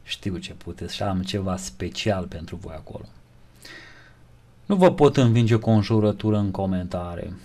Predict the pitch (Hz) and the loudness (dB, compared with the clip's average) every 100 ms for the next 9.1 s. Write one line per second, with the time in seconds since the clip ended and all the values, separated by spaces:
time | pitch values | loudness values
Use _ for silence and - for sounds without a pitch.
0 | - - - 117 123 123 110 113 117 117 | -20 -12 -2 0 2 2 2 0 0 -2
1 | 117 - - - - - - 104 107 104 | -8 -16 -20 -20 -20 -20 -6 2 2 4
2 | 117 120 123 123 110 90 - - - - | 4 6 4 4 2 2 -10 -20 -20 -20
3 | - - - _ - - - _ _ - | -20 -20 -20 _ -20 -20 -20 _ _ -20
4 | _ _ 98 98 92 92 101 101 92 92 | _ _ -6 -4 -4 -6 -8 -8 -6 -2
5 | 123 143 139 127 131 127 110 107 101 110 | 0 0 -2 -6 -2 -2 0 -2 0 0
6 | 107 98 95 95 90 95 92 - 101 - | 0 -2 -6 -6 -6 -6 -6 -6 -8 -8
7 | 98 - 127 - 120 123 120 113 113 107 | -10 -8 -10 -4 -2 2 0 0 -2 -2
8 | 104 - 95 90 - - 104 101 92 - | -4 -4 -8 -8 -10 -6 -2 -2 -2 -6